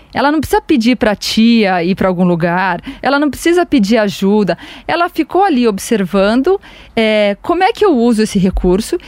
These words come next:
e o recurso está ali disponível pra mim.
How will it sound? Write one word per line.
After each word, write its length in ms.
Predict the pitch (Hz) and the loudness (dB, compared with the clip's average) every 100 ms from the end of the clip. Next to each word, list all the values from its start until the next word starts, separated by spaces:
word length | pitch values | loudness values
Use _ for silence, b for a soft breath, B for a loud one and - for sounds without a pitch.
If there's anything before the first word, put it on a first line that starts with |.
| B | B
e 120 | 277 370 | -2 0
o 60 | |
recurso 560 | 370 381 - 320 381 370 | 2 -2 -2 -2 0 -2
está 240 | 349 349 | -2 -2
ali 240 | 330 277 285 | 0 0 0
disponível 920 | 349 - - 381 339 302 330 330 370 | -2 -2 -2 0 2 2 2 2 0
pra 260 | - 370 392 | 0 0 2
mim. 340 | 320 277 302 | 2 2 0